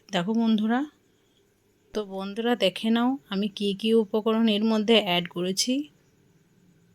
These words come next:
যাতে এত সুন্দর হয়েছে এটা। তো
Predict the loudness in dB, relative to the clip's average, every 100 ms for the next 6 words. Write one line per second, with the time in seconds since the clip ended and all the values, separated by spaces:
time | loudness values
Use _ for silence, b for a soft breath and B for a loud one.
0 | _ _ _ _ _ _ _ -4 -4 -2
1 | -4 -4 -2 0 0 2 2 4 4 4
2 | 2 2 0 2 0 -2 -10 -20 -20 _
3 | _ _ _ _ _ _ _ _ _ _
4 | _ _ _ _ _ _ _ _ _ _
5 | _ _ -16 -6